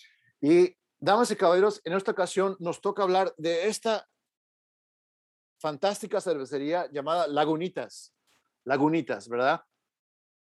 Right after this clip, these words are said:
Ah, eh, Lagunitas, Lagunitas, ah, es, es una cervecería que, que, que, ah,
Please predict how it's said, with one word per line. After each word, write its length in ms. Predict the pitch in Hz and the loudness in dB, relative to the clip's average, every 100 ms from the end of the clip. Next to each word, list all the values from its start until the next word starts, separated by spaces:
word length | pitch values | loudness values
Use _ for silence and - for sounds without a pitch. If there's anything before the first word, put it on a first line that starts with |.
| - | -4
Ah, 460 | 170 147 151 139 127 - - _ _ _ _ _ _ _ | 4 6 6 4 0 -12 -16 _ _ _ _ _ _ _
eh, 180 | 147 156 | -4 -4
Lagunitas, 840 | 160 160 160 202 247 294 277 - _ - | 0 2 4 2 4 6 4 0 _ -6
Lagunitas, 760 | 156 175 185 226 247 233 - _ _ | -2 -2 -2 -2 -2 -2 -6 _ _
ah, 440 | 147 156 156 151 - _ | -4 0 0 -2 -8 _
es, 260 | - 175 - | -10 -8 -6
es 180 | 190 185 | -6 -2
una 120 | 226 | -2
cervecería 580 | 208 190 170 147 160 202 | 0 0 0 0 0 0
que, 320 | - 156 - _ | 0 -4 -4 _
que, 380 | 127 113 92 _ | -6 -6 -6 _
que, 460 | _ 120 117 107 104 | _ -4 -2 -2 -4
ah, 380 | 117 117 113 110 | -2 0 0 -2